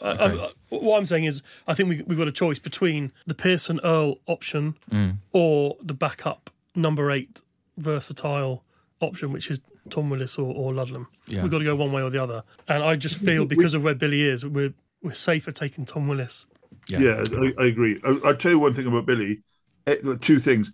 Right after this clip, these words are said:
Speaker 3: A, they're desperate to take him, but
Speaker 2: Definitely,
Speaker 3: B,
Speaker 2: yeah.
Speaker 3: w-, but B, only one absolutely one hundred percent to play in the first game at the World Cup. Do you know what I
Speaker 2: Mm.
Speaker 3: mean?
Speaker 1: Yeah.
Speaker 2: Which
Speaker 3: You
Speaker 2: is
Speaker 3: know,
Speaker 2: Argentina,
Speaker 3: they're
Speaker 2: the
Speaker 3: not gonna
Speaker 2: biggest
Speaker 3: take
Speaker 2: one.
Speaker 3: anyone he's, he's, "Oh, I'm,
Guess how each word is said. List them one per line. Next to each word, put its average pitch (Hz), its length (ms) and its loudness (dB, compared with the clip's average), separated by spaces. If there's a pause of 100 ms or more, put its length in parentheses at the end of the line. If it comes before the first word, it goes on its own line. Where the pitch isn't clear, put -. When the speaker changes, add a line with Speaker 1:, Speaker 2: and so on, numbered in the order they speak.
Speaker 3:
A, 139 260 6
they're 123 180 6
desperate 120 440 0
to - 80 -20
take 120 240 2
him, 101 220 0
but 113 100 2
Speaker 2:
Definitely, 110 320 4
Speaker 3:
B, 92 120 0
Speaker 2:
yeah. 90 140 -6 (220)
Speaker 3:
w-, 131 320 -6
but 143 220 2
B, 127 400 6 (260)
only 139 400 4
one 143 480 2
absolutely 143 880 4
one 127 280 2
hundred 120 360 -2
percent 107 520 -2 (260)
to - 140 0
play 135 360 4
in 127 100 6
the 120 80 2
first 127 380 2
game 98 360 -2
at 95 40 -8
the 101 60 -10
World 110 260 0
Cup. - 240 -6 (280)
Do 107 60 0
you - 40 4
know 139 60 4
what 131 80 6
I - 20 4
Speaker 2:
Mm. - 20 4
Speaker 3:
mean? 147 300 0
Speaker 1:
Yeah. 175 140 -2
Speaker 2:
Which 123 140 0
Speaker 3:
You 147 60 2
Speaker 2:
is 135 60 6
Speaker 3:
know, 127 60 6
Speaker 2:
Argentina, 135 480 2
Speaker 3:
they're 160 100 2
Speaker 2:
the - 60 -4
Speaker 3:
not - 60 0
gonna 156 100 2
Speaker 2:
biggest 151 180 0
Speaker 3:
take 160 160 4
Speaker 2:
one. 147 80 0
Speaker 3:
anyone 135 300 0
he's, 123 240 -4 (180)
he's, 131 280 4
"Oh, 135 180 8
I'm, 123 120 4